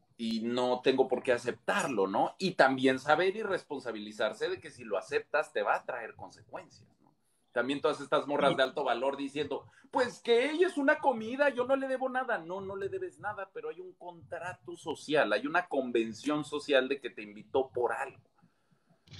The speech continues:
Speaker 2: Y hay algo que no contemplan. Imagínate, no sabes qué hay en la mente de esa persona, pero imagínate que le has dado una florecita en esa mente loca, trastornada,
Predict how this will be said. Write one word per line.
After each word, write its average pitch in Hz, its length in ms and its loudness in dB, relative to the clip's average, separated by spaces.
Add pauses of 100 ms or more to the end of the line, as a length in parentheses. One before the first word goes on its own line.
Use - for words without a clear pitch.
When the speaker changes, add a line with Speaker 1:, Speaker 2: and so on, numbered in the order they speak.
(200)
Speaker 2:
Y 147 120 8
hay 165 120 10
algo 196 200 10
que 165 100 6
no 156 100 8
contemplan. 175 680 8
Imagínate, 170 880 8
no 156 480 12
sabes 208 440 6
qué 185 100 8
hay 175 120 10
en 175 80 8
la 123 80 8
mente 143 260 10
de 143 40 8
esa 131 160 -2
persona, - 400 4 (360)
pero 156 160 10
imagínate 151 680 8
que 131 140 6
le 156 180 10
has 180 140 8
dado 147 420 6 (1040)
una 208 320 10
florecita 143 1040 6 (460)
en 160 180 10
esa 190 260 6
mente 175 600 10
loca, 131 760 10
trastornada, 123 1040 4